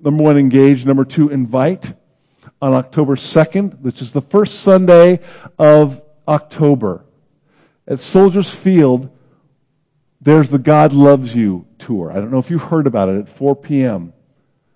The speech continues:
Franklin Graham, who is Billy Graham's son, is going to be doing a, a presentation of the gospel. And the Newsboys, if you've heard of that, that group, will be the opening band. So that's gonna be a,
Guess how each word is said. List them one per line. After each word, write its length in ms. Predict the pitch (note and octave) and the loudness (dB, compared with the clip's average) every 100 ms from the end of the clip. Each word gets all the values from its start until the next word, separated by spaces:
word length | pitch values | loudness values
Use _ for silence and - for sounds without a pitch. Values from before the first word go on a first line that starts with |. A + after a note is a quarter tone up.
| _ _ _ | _ _ _
Franklin 480 | _ D#3 D#3 E3 E3 | _ -2 0 -2 0
Graham, 400 | D3 C#3 C#3+ D3 | 2 4 2 0
who 180 | C3+ C3 | -2 -2
is 80 | |
Billy 260 | A#2+ C#3 C#3+ | 0 0 0
Graham's 340 | C#3 C#3 C#3 | 0 -2 -2
son, 500 | C#3 - C3+ C3+ D3 - - | -8 -4 -2 0 -2 -8 -12
is 160 | - A#2 | -12 -8
going 280 | C#3 D3 C#3 | -2 -2 0
to 80 | C#3 | 0
be 160 | C#3 | 0
doing 420 | B2+ C3+ C3 C3 | 0 -2 0 -2
a, 440 | C#3 C3 B2+ B2+ B2+ _ _ _ _ _ _ _ | -2 0 0 -2 -4 _ _ _ _ _ _ _
a 40 | _ | _
presentation 680 | C3+ C3 C#3+ C#3+ C#3 D#3 | -6 -4 -2 0 -2 -4
of 120 | D3+ D3 | -6 -4
the 80 | |
gospel. 540 | D3 D3 D3 - G2 F#2+ | -4 -4 -6 -10 -14 -10
And 140 | G#2+ | -6
the 60 | A#2 | -2
Newsboys, 840 | B2+ D3 C#3+ C#3+ D#3 D#3+ E3+ E3+ B2+ | 2 2 0 -2 2 2 0 -4 -12
if 100 | C3 | -14
you've 120 | A2+ | -8
heard 160 | C3+ | -6
of 60 | B2+ | -2
that, 380 | C3+ C#3+ _ C#3+ | -4 -4 _ -8
that 220 | D3 C#3+ | -8 -6
group, 340 | C#3+ D#3+ D#3+ _ _ _ | -4 -4 -6 _ _ _
will 120 | B2+ | -8
be 160 | A#2+ A#2+ | -2 -2
the 120 | A#2 | 0
opening 440 | C#3 C3+ D3 C3+ B2 | -2 -2 -2 -2 0
band. 540 | C3+ C#3+ D3+ F3 F#3 | 0 2 0 -2 -8
So 140 | - | -12
that's 260 | G#2+ A#2+ - | -6 -6 -6
gonna 160 | C3 B2+ | -6 -2
be 200 | B2+ | -2
a, 100 | B2+ | -2